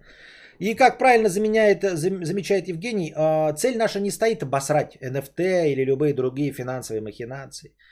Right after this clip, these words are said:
Нет, цель наша конечная — научиться видеть, э, э, мир, научиться им пользоваться и по доктрине Моргана зарабатывать деньги на этом, понимаете? Я хочу, чтобы,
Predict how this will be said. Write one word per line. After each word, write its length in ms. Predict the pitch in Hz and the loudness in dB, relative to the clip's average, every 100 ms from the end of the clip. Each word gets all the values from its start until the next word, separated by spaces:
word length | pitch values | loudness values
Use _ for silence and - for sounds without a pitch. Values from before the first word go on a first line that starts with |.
| _ _ - | _ _ -10
Нет, 300 | 156 208 117 - | -2 -2 -2 -2
цель 260 | 262 302 | 2 2
наша 240 | 262 247 220 | 2 -4 -4
конечная — 580 | 190 214 233 208 202 | -2 -2 -6 -4 -2
научиться 760 | 185 196 196 - 220 - 190 - | 0 -2 -2 -6 -8 -4 -4 -4
видеть, 640 | 131 123 196 156 131 - | -8 -8 -6 -4 -8 -8
э, 320 | 123 113 110 104 | -4 -2 -2 -6
э, 160 | 120 113 | -6 -6
мир, 440 | 123 190 214 208 _ _ - | -2 -2 -2 -4 _ _ -8
научиться 520 | 135 190 196 226 - | 0 0 0 -4 -2
им 180 | 185 156 | -2 -2
пользоваться 680 | 151 214 226 185 185 160 170 | 0 0 2 0 -4 -6 -8
и 100 | 147 | -6
по 80 | 147 | -2
доктрине 480 | 156 - 175 156 | -2 -2 -4 -4
Моргана 640 | 131 127 127 175 226 233 - - - - | -4 -4 0 0 0 -4 -10 -20 -20 -12
зарабатывать 560 | - 185 196 220 202 170 | -2 2 4 2 0 -2
деньги 280 | 196 156 | -4 -4
на 160 | 123 110 | -6 -8
этом, 240 | 95 - | -10 -16
понимаете? 640 | - 117 180 151 - 98 98 | -14 -8 -6 -6 -8 -16 -14
Я 200 | 113 208 | -2 -2
хочу, 300 | 208 202 226 | 0 -4 -4
чтобы, 400 | - 202 190 180 | -4 -2 0 -2